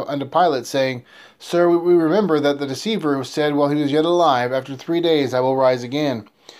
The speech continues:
Command therefore that the sepulchre be made sure until the third day, lest his disciples come by night and steal him away, and say unto the people,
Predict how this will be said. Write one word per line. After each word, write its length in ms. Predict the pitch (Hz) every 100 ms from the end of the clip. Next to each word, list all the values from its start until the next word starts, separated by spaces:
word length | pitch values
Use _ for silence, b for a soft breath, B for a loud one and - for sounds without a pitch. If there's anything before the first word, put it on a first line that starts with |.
| B B B
Command 480 | 151 151 170 185 175
therefore 440 | 190 147 147 135
that 100 | 131
the 100 | 131
sepulchre 500 | - 180 170 170 170
be 120 | 151
made 280 | 147 151 151
sure 360 | - 190 175 143
until 200 | 143 151
the 140 | 131
third 320 | 143 160 160
day, 380 | 165 160 117 - B B B B
lest 220 | - 143 151
his 100 | 143
disciples 460 | 127 156 151 139
come 220 | - 160
by 160 | 147 151
night 340 | 156 151 123 -
and 140 | 123
steal 300 | - 160 156
him 160 | 147 143
away, 360 | 151 156 117
and 140 | 95 117
say 360 | - 147 147
unto 160 | 143 139
the 80 | 135
people, 500 | 185 185 107 98